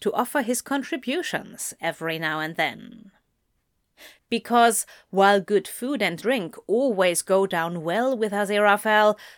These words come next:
the sheer smouldering affection he emanates at being presented with papyri and scrolls of vellum, even writings on animal hide, is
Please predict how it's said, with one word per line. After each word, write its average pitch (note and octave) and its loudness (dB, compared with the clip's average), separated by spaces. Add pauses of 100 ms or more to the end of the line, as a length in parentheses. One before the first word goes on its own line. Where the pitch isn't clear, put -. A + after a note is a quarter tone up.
the C4 -2
sheer D4+ -4
smouldering A3+ -2
affection F#3+ -4
he F#3+ 0
emanates G3 -2
at F3+ -4
being G3+ -2
presented G3+ -4
with - -6
papyri G3 0
and E3 -4
scrolls A#3+ -2
of F#3+ -2
vellum, A#3 0 (360)
even C#4+ 2
writings A#3+ -2
on A#3 0
animal A#3+ 0
hide, A3+ -2 (340)
is - 2